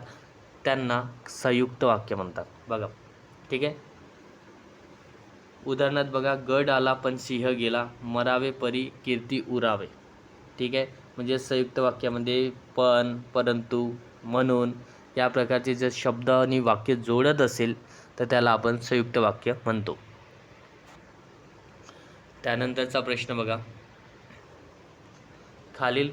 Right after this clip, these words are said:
चिन्हांपैकी अर्धविराम चिन्ह ओळखा. आता अर्धविराम चिन्ह ओळखायचं आहे बघा.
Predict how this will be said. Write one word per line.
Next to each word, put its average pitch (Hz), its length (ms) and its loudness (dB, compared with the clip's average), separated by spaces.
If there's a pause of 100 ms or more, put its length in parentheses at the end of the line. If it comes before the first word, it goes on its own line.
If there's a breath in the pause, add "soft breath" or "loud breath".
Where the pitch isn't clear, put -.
चिन्हांपैकी 131 840 -4 (380)
अर्धविराम 131 600 2
चिन्ह 123 320 0
ओळखा. 107 320 2
आता 110 160 2
अर्धविराम 127 640 2
चिन्ह 127 300 -6 (160)
ओळखायचं 117 460 -6
आहे 117 100 -6
बघा. 117 240 -4